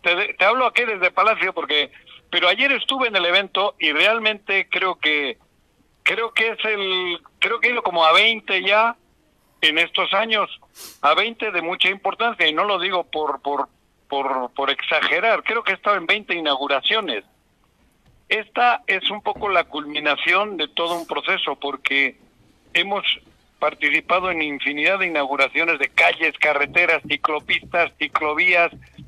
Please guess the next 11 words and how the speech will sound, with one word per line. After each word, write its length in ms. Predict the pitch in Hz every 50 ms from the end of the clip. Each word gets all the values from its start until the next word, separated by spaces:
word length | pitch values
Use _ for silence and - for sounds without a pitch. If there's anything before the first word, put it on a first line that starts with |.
| - _ -
eh, 280 | 151 156 156 151 156
Museo 440 | 156 147 147 139 - - 175 185 180
Chinelo, 800 | - - - 165 170 170 180 185 180 180 175 180 185 185 175 - _ _ - - - - _ _ -
el, 260 | 170 156 156 170 175
el 300 | 170 170 165 165 160 - _ -
Parque 280 | - 175 170 - 175
Infantil, 680 | 175 156 - 151 151 151 151 - - 185 185 180 - 185 - - - _ - - - - - - - - - -
el 200 | - - 185 190
C 340 | - - - - - - 233
D 140 | 208 180 165
I. 260 | 165 165 160 139 -